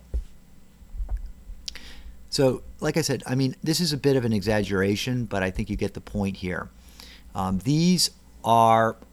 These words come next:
arcane and farm-, formal incantations that have been, you know, being used in the courtroom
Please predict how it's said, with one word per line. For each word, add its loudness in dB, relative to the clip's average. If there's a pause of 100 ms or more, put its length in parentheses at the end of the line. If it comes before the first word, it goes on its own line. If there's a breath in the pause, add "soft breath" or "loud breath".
(460)
arcane 0
and -6
farm-, -2
formal -2
incantations -2 (400 loud breath)
that 0
have -4
been, -2 (240)
you 0
know, -4 (240)
being 2
used 2
in 0
the -2
courtroom 0